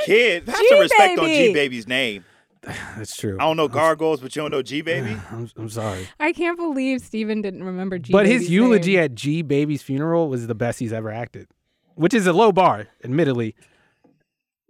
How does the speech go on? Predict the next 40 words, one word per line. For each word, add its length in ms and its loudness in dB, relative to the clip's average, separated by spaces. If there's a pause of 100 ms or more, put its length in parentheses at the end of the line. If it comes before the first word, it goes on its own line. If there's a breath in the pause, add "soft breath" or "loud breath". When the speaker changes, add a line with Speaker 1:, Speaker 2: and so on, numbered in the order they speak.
(140)
Speaker 3:
Have 220 0
you 80 6
ever 120 4
seen 160 2
the 60 6
movie 220 2
Dracula 520 2
that 140 2
he's 120 -2
in 200 0
when 160 0
he 80 4
does 180 4
the 80 0
British 280 2
accent? 420 0
Speaker 2:
I 140 0
have 140 -6
seen 360 -4
Speaker 3:
Best 440 2
Keanu 540 0 (260)
performance 440 -6
ever, 220 -2
by 120 -14
the 60 -4
Speaker 2:
<laughs> 0 -
I've 120 -2
Speaker 3:
way. 60 -14
Speaker 2:
seen 240 -6
so 280 -6
many 280 -12
Keanu 320 -14
movies. 440 -16
Speaker 3:
Keanu 600 4
mo- 240 4 (300)
Speaker 1:
He 120 -8
was 100 -8
a 40 -2
Speaker 3:
Ke- 120 2
Speaker 1:
vampire? 540 -4